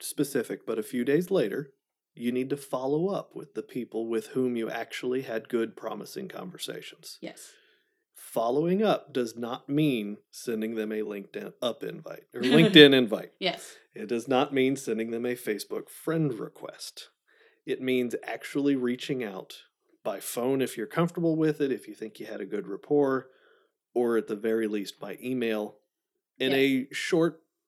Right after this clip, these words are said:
Speaker 1: but, you know, consistently detailing who you were, you know, give 'em a reminder of,
Speaker 2: Yes.
Speaker 1: of who you were, where you met,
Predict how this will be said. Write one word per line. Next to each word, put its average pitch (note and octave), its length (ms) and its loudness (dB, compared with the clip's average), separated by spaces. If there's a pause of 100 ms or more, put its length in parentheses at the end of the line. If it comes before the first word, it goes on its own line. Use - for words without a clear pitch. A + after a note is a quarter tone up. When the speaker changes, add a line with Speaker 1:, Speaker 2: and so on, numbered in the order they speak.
(320)
Speaker 1:
but, D3 360 0 (420)
you C#3+ 100 -4
know, A#2+ 340 -2 (920)
consistently C3+ 1400 0 (140)
detailing B2+ 500 -2
who C3+ 160 -2
you A#2 180 -2
were, A2 240 0
you G#2 140 -4
know, G2 80 -8
give G#2 200 -6
'em G#2+ 100 -8
a G2+ 60 -10
reminder A2 640 -4
of, G2 60 -2
Speaker 2:
Yes. - 300 -8
Speaker 1:
of A#2+ 180 -6
who F3 140 6
you E3 160 6
were, D3+ 280 8
where B2+ 180 2
you A2 160 -4
met, B2 320 -2